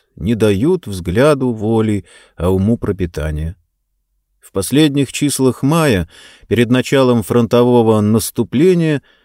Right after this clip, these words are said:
командование армии задумало масштабную кавалерийскую атаку севернее Луцка и бросило четвертый конный корпус Гилленшмидта в рейд на Ковель.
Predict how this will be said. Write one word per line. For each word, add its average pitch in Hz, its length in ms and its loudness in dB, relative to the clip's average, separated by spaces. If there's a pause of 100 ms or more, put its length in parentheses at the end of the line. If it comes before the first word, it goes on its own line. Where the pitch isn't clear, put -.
(120)
командование 156 880 2
армии 170 420 0
задумало 120 500 2
масштабную 123 760 -2
кавалерийскую 110 760 0
атаку 98 480 0
севернее 92 600 0
Луцка 113 640 -4 (400)
и - 80 -8
бросило 185 580 2
четвертый 131 600 0
конный 127 460 2
корпус 104 640 0
Гилленшмидта 113 1200 -2 (240)
в 73 180 -8
рейд 165 520 2
на 117 200 -2 (120)
Ковель. 87 500 -2